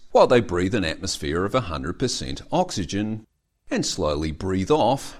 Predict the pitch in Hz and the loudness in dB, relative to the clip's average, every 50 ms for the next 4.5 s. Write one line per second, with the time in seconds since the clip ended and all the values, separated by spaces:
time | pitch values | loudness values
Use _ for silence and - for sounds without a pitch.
0 | - - - 101 113 147 190 196 160 - - 85 - 85 82 87 95 101 104 - | -10 -4 -2 -2 0 0 0 -2 -2 -2 -6 -8 -6 -4 -4 -2 -2 -2 -4 -4
1 | - - 156 151 - 98 85 65 67 69 69 - - 76 67 67 64 64 62 64 | -4 -4 -2 -2 -2 -2 -2 -2 -4 -4 -6 -6 -8 -8 -6 -6 -8 -8 -10 -10
2 | - - - 101 120 135 131 78 62 60 - - - - _ _ _ _ _ _ | -10 -8 -6 -6 -4 -4 -6 -6 -8 -10 -12 -14 -16 -16 _ _ _ _ _ _
3 | _ _ _ _ _ _ _ _ _ _ - 147 143 - - 92 85 90 92 92 | _ _ _ _ _ _ _ _ _ _ 2 2 2 2 0 -2 -2 -2 -2 -2
4 | - 120 113 139 147 160 160 143 - | -2 -2 0 2 2 2 2 0 -2